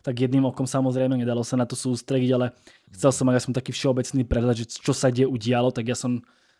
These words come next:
tak sa nesústredil na jeden futbal, ale tak pozeral som tak na dva.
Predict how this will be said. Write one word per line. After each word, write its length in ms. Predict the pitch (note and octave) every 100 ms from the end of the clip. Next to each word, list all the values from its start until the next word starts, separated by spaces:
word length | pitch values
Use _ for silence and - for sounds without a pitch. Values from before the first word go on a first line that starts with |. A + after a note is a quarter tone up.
| _ _ _ _
tak 360 | B2 - - - _ _
sa 240 | - - A#2+
nesústredil 560 | B2+ C#3 C3 D3 B2+
na 80 | B2 B2+
jeden 140 | C3+ B2+
futbal, 280 | B2+ B2 A#2+
ale 40 | A#2
tak 140 | -
pozeral 320 | B2 A2+ B2
som 160 | A#2+ B2+
tak 140 | A#2 A#2+
na 140 | A#2
dva. 260 | A#2 C#3